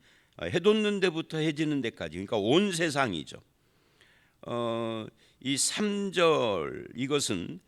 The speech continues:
어, 말하자면은 이 온 세상에서 하나님을 찬양을 하되 하나님의 종들이 찬양해야 된다는 것이 일 절이라면 삼 절은 그저 하나님의 종들 아니고도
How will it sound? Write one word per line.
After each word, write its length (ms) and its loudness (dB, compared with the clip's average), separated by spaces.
어, 320 -4
말하자면은 840 0
이 500 -8
온 480 2
세상에서 720 0
하나님을 540 0
찬양을 680 -4
하되 380 0
하나님의 800 4
종들이 800 -2
찬양해야 640 2
된다는 560 0
것이 240 -2
일 300 0
절이라면 840 -2
삼 440 -2
절은 520 0
그저 480 2
하나님의 960 2
종들 640 -2
아니고도 920 -4